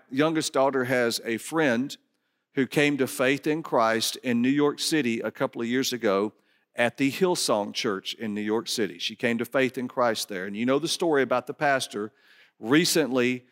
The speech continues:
discovered he's having this adulterous affair. And I know they are not our tribe, if you will. But this young lady came to genuine faith in Jesus Christ. She's my daughter's friend. And right now there's a young woman in Kansas City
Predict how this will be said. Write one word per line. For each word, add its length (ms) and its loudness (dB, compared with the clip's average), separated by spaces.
discovered 480 2
he's 200 0
having 240 2
this 180 0
adulterous 520 0
affair. 580 2
And 260 2
I 160 4
know 300 4
they 260 4
are 140 4
not 520 2
our 200 2
tribe, 500 2
if 180 -2
you 120 -2
will. 360 2
But 100 -6
this 200 4
young 180 4
lady 260 2
came 280 0
to 100 -4
genuine 600 0
faith 320 2
in 80 0
Jesus 320 -4
Christ. 320 0
She's 240 -4
my 140 2
daughter's 380 2
friend. 460 0
And 240 0
right 220 4
now 180 4
there's 220 0
a 40 2
young 280 2
woman 240 2
in 100 2
Kansas 420 0
City 400 2